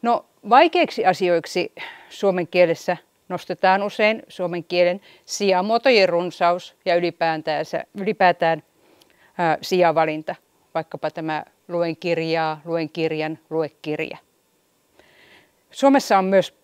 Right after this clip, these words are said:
pitkiä sanoja, joihin on ympätty paljon asiasisältöä. Esimerkiksi kirjastoissammekin kohan. Siinä on ensin kirja,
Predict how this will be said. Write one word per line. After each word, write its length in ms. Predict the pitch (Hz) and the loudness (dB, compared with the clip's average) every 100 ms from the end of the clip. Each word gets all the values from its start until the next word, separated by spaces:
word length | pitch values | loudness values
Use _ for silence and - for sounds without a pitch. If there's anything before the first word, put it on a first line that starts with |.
| _ - | _ 0
pitkiä 440 | 262 - 190 180 | 0 0 4 4
sanoja, 520 | - 202 190 165 170 - _ | 4 4 4 2 0 -2 _
joihin 320 | 175 165 175 | 2 4 2
on 120 | 165 | 2
ympätty 320 | 185 170 - 165 | -2 -4 -4 -8
paljon 500 | - 165 160 147 151 | 0 2 2 -2 -6
asiasisältöä. 960 | 165 156 156 143 156 - 165 - - - _ _ _ - _ _ - | -8 -4 -6 -6 -10 -10 -12 -18 -20 -20 _ _ _ -20 _ _ -4
Esimerkiksi 880 | 202 208 185 180 175 - 196 - _ _ | 0 2 2 0 -6 -4 -4 -4 _ _
kirjastoissammekin 2000 | - 214 220 196 185 175 - - 180 175 165 - 175 170 165 160 - 170 156 151 - | -4 0 0 0 0 0 -4 -2 2 2 0 -2 -2 -2 -6 -8 -8 -6 -6 -8 -14
kohan. 640 | - 151 139 - 147 - - _ _ _ _ _ _ _ _ _ _ _ _ _ | -10 -8 -8 -8 -10 -10 -20 _ _ _ _ _ _ _ _ _ _ _ _ _
Siinä 380 | - 247 233 | 0 4 4
on 100 | 180 | 4
ensin 300 | 190 190 160 - | 2 -2 -6 -2
kirja, 460 | 233 262 254 247 | 4 4 6 4